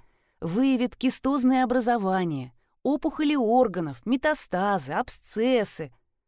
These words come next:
В хорошем медучреждении должно иметься всё: узи, К Т, М Р Т,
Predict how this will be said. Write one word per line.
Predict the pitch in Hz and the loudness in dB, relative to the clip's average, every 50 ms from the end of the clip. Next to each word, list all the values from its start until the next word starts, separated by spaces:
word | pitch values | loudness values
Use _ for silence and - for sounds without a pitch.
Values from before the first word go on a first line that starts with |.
| _ _ _ _ _ _ | _ _ _ _ _ _
В | - | -10
хорошем | - 175 165 170 190 247 277 - - 220 196 196 | -6 -6 -2 0 2 2 0 0 -2 -2 -2 -2
медучреждении | 226 247 202 185 180 - 170 160 160 151 147 160 196 254 311 311 277 208 151 135 - _ _ _ _ _ | -2 -2 -2 -4 -4 -4 -6 -6 -6 -6 -4 -2 0 0 2 2 0 0 -2 -6 -10 _ _ _ _ _
должно | 160 202 220 247 254 202 196 208 226 254 294 | -2 0 2 2 2 2 0 0 2 2 2
иметься | 294 262 226 226 240 - - 240 | 2 2 2 0 -2 -2 -2 -4
всё: | 214 - - 226 180 147 - - _ _ _ _ _ _ _ | -4 -2 -2 -2 -4 -4 -6 -12 _ _ _ _ _ _ _
узи, | - 311 311 277 214 175 180 233 247 185 - - | -2 0 0 0 0 -2 -2 0 0 -2 -2 -4
К | _ - 277 277 269 - _ | _ 0 0 0 0 -2 _
Т, | - 285 269 220 175 - - | -2 0 0 2 0 0 0
М | - 254 277 277 311 | 0 2 4 4 4
Р | 311 311 302 - _ | 2 0 -2 -6 _
Т, | - 320 302 247 170 135 | -4 0 0 0 0 0